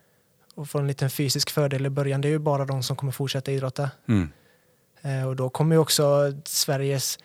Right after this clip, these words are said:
Speaker 1: om man nu ska tänka resultat
Speaker 2: Mm.
Speaker 1: långsiktigt, om vi inte har någon bredd, då kommer ju våran spets gå åt helvete också.
Speaker 2: Ja, ja. Jo, men det är upp-, det blir ju uppenbart
Speaker 1: Ja.
Speaker 2: så. Det, det förstår jag. Och det, det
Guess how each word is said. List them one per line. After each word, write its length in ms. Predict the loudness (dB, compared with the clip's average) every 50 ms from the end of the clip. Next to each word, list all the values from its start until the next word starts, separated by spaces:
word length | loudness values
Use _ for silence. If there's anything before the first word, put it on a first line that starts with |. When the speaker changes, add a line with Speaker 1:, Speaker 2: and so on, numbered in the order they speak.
| -20 _
Speaker 1:
om 260 | -20 -20 _ _ -2 0
man 120 | 2 4
nu 100 | 4 2
ska 160 | 2 0 0
tänka 440 | 0 2 2 0 0 0 0 2 2
resultat 720 | 2 2 2 0 0 0 0 -2 -2 -6 _ -12 -12 -4 0
Speaker 2:
Mm. 220 | 2 2 2 2 0 -6 _ _ _ -6 -2
Speaker 1:
långsiktigt, 800 | 2 2 4 4 2 0 0 -2 -2 -4 -2 -2 -4 -4 -2
om 180 | -2 -2 -2 0
vi 80 | -2
inte 180 | -2 -4 -4 -2
har 140 | 0 0 0
någon 180 | 2 0 -2 0
bredd, 360 | 0 0 0 0 0 -4 -10 -16 -18 _ _ _ _ _ _ _ _ _ _ _ _ _ _ _ _ _ _ _ _
då 160 | _ -8 -8 -4
kommer 260 | -4 -2 0 2 2
ju 140 | 2 0 -2 -4
våran 320 | -8 -6 -4 -4 -2 -2
spets 680 | -4 -4 -4 -6 -4 -2 -2 -2 -2 -2 -4 -6 -8 -12 -20 -20 _ _ _ _ _ _ _ _ _ -12 -8
gå 80 | -6 -4
åt 100 | -2 0
helvete 280 | -2 -2 -2 -4 -4
också. 200 | -4 -4 -4 -6 -6 -8 _ _ _ _ _ _ _ _ _ _ -18 -2 4
Speaker 2:
Ja, 180 | 8 8 8
ja. 280 | 8 6 4 2 2 2 4
Jo, 140 | 4 6 6
men 180 | 6 6 4
det 80 | 4 4
är 100 | 4 4
upp-, 180 | 2 0 -4 -6 -2
det 120 | -2 0
blir 120 | 0 0 0
ju 100 | 0 -2
uppenbart 480 | -4 -4 -8 -6 -4 -2 -2 -2 -2 -4
Speaker 1:
Ja. 60 | -6
Speaker 2:
så. 240 | -4 -4 -4 -4 -4 -8 _ -12
Det, 200 | -6 -2 0 2 2 2 0 0 -2 -4 -4 -6
det 180 | -6 -6 -6
förstår 300 | -6 -8 -8 -4 -4 -2 -2
jag. 120 | -4 -6 -8 -14 _ _ -20 -20 -20 -20 -20 -20 -20 -20 -20 -20 -20 -20 -20 _ _
Och 120 | _ -4 0
det, 220 | 2 2 2 2
det 100 | 2 2